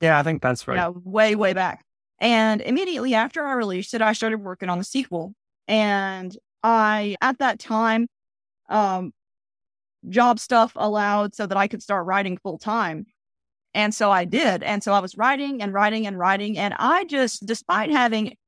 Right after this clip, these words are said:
Speaker 2: a lot of time at my disposal, I could not get this story to come together because I had enormous issues focusing and organizing to what we realized was an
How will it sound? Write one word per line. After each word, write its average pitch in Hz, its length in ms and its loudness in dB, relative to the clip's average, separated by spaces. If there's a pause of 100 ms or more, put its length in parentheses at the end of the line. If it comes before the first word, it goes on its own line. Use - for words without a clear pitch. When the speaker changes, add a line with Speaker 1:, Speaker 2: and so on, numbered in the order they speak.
Speaker 2:
a 208 60 -2
lot 214 200 4
of 202 100 -6
time 339 260 -6
at 285 80 -6
my 202 160 2
disposal, 175 560 -8 (380)
I 359 140 0
could 226 220 -6
not 240 520 2
get 214 160 -2
this 214 140 -6
story 208 380 -2
to 214 80 -6
come 185 180 -2
together 202 420 0
because 196 500 -4
I 202 120 2
had 220 240 -2
enormous 226 840 -2
issues 190 680 -4 (120)
focusing 202 600 -4
and 185 120 -8
organizing 185 720 -4 (520)
to 370 260 4
what 330 200 0
we 320 140 2
realized 196 800 -2
was 185 600 0 (340)
an 233 200 2